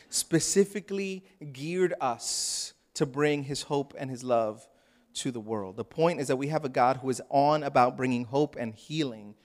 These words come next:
through you. That's wild. And if you've encountered Jesus, and I mean really encountered Jesus in your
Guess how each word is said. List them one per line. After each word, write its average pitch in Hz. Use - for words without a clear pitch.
through 131
you. 104
That's -
wild. 110
And 151
if 151
you've 170
encountered 175
Jesus, 131
and 147
I 156
mean 175
really 185
encountered 143
Jesus 120
in 170
your 131